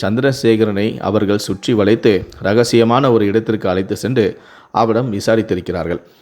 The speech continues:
ஆனால் அப்போதும் கூட சந்திரசேகரன் எதுவும் சொல்லவில்லை. "இவன் எதையோ ஒன்று மறைக்கிறான்,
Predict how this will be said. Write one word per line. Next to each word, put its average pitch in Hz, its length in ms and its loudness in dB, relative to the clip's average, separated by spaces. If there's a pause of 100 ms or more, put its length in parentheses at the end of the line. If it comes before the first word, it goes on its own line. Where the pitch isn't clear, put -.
ஆனால் 131 320 2
அப்போதும் 127 440 -2
கூட 113 180 2
சந்திரசேகரன் 113 720 0
எதுவும் 101 340 0
சொல்லவில்லை. 92 560 -2 (280)
"இவன் 110 220 2
எதையோ 113 360 4
ஒன்று 113 300 0
மறைக்கிறான், 98 520 -2